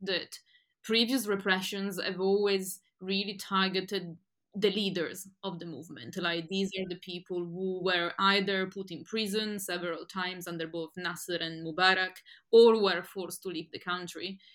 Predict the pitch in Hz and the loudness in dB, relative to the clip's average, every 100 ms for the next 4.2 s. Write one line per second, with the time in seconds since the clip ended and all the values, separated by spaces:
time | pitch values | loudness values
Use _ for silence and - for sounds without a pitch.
0 | _ - 208 196 208 208 - 220 214 208 | _ -2 0 0 -2 -4 0 2 4 4
1 | 190 190 190 190 190 175 - 190 190 190 | 4 2 2 2 2 2 2 0 -2 -6
2 | 190 185 170 175 175 180 165 - 214 180 | -4 -6 -6 -8 -8 -8 -8 -4 -4 -2
3 | 175 190 165 170 165 160 180 175 175 170 | -6 -4 -4 -6 -10 -2 0 2 0 -2
4 | 165 165 | -6 -12